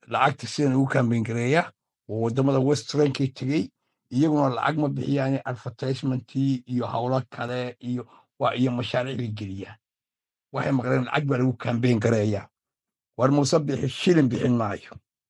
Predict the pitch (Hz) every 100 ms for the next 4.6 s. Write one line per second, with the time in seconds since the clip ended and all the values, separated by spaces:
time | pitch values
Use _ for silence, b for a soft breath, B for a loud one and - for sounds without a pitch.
0 | _ _ _ _ _ 104 120 123 127 127
1 | 147 139 131 127 123 135 147 135 139 139
2 | 127 131 120 113 107 131 139 135 131 113
3 | 98 113 127 123 - 190 156 117 117 110
4 | - - 107 98 80